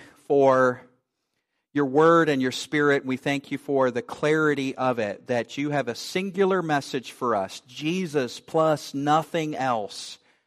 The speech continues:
You have a singular message for us, Christ in us, our only hope of glory. You have one message for us,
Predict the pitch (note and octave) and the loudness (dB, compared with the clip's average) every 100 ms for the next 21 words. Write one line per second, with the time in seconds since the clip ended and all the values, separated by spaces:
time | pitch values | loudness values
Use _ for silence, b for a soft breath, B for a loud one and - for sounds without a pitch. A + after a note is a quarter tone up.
0 | _ D#3 D3+ C#3+ - - F#3+ G3+ G3 F#3+ | _ -6 -6 -6 -6 -4 -2 0 2 2
1 | F3 D#3 C#3 - C3 - C#3 A#2+ G#2+ - | 2 0 -4 -6 -10 -6 0 0 0 -6
2 | - - E3+ E3+ - - E3 F3+ C#3+ A2+ | -10 -4 -2 -4 -8 -12 -6 -2 0 -2
3 | - - B B B C3+ C3 C3+ D#3+ E3 | -6 -16 B B B 2 2 2 0 2
4 | G#3 G#3 G3+ F#3 D#3+ E3 C3 - B2+ - | 0 0 0 0 0 0 0 -2 -4 -2
5 | C3+ C3 A#2 G#2 F#2+ _ _ _ _ _ | -2 0 0 -4 -10 _ _ _ _ _
6 | - E3 E3 D#3 A#2+ B2 D3 E3+ F3+ E3 | -6 -2 0 0 -4 -4 -2 0 -2 -2
7 | D#3 D3+ - B2+ - - A#2 G2 A2 E2+ | -2 -4 -6 -6 -8 -8 -6 -4 -6 -8
8 | - - - | -12 -18 -18